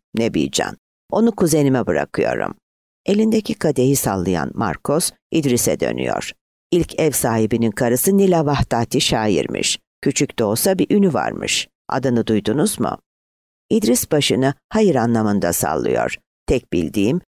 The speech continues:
ben doğduğumda onun ülkeden çoktan ayrılmış olduğu. Kızıyla birlikte Paris'te yaşamış." diyor. "Almanlardan biri, Thomas adındaki. Bin dokuz yüz yetmiş dörtte ölmüş.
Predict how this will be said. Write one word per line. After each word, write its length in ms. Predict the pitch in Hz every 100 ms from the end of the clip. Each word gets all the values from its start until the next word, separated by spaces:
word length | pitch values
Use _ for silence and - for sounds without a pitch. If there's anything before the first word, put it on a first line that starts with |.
| _
ben 220 | 190 226 202
doğduğumda 480 | 175 156 160 156
onun 220 | 170 170 160
ülkeden 480 | 156 - 160 165
çoktan 400 | 165 165 - 220
ayrılmış 540 | 202 160 135 123 117 80
olduğu. 400 | 57 - 62 50 - _ _ _ _ _
Kızıyla 480 | 196 165 135 113 107
birlikte 420 | 107 104 - 185
Paris'te 480 | 202 196 156 - 90
yaşamış." 580 | 95 95 87 87 - -
diyor. 320 | 64 53 - _ _ _ _
"Almanlardan 840 | 175 143 135 127 127 110 113 104
biri, 280 | 92 85 52 - _ -
Thomas 340 | 175 139 110
adındaki. 600 | 85 - 85 64 71 - - - _ _ _ _ _ -
Bin 140 | 254
dokuz 300 | 269 277 285
yüz 160 | 262 220
yetmiş 380 | 226 - 202 -
dörtte 300 | 190 - 127
ölmüş. 520 | 78 - - -